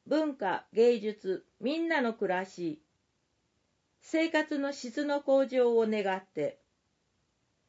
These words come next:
守ろう、自然、環境、みんなの地球。かけがえのない地球の存続を願って。作ろう、人、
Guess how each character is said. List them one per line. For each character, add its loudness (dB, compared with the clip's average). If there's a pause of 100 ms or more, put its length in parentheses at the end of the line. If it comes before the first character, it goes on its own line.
(500)
守 2
ろ 2
う、 -20
自 -10
然、 0 (160)
環 0
境、 2 (180)
み -4
ん -4
な 2
の 0
地 -14
球。 0 (1300)
か -6
け 2
が 6
え 4
の -2
な 2
い 0
地 -8
球 0
の 0
存 0
続 0
を 4
願 -2
っ -12
て。 -6 (1500)
作 0
ろ 4
う、 -20 (120)
人、 0